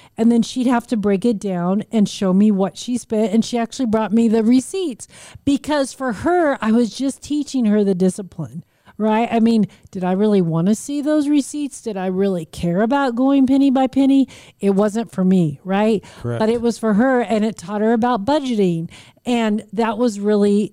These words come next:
Speaker 1: you know, really great. Um, what's an example as far as Zach, teaching him about money, since it definitely was a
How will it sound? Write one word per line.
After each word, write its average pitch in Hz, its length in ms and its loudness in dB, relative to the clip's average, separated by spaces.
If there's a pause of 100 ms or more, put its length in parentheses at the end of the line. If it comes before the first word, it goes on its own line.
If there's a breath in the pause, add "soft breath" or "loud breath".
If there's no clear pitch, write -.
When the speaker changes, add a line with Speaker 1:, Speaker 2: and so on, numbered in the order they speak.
Speaker 1:
you 208 160 -2
know, 196 200 2
really 196 320 2
great. 196 440 0
Um, 185 320 2 (280 loud breath)
what's 233 360 -2
an 285 100 -4
example 214 680 -2
as 196 180 -2
far 202 200 -8
as 180 200 0
Zach, 196 460 -8
teaching 190 380 -6
him 180 140 4
about 175 340 0
money, 170 340 -2
since 202 280 -10
it 202 160 -10
definitely 196 380 -2
was 175 260 0
a 185 140 -10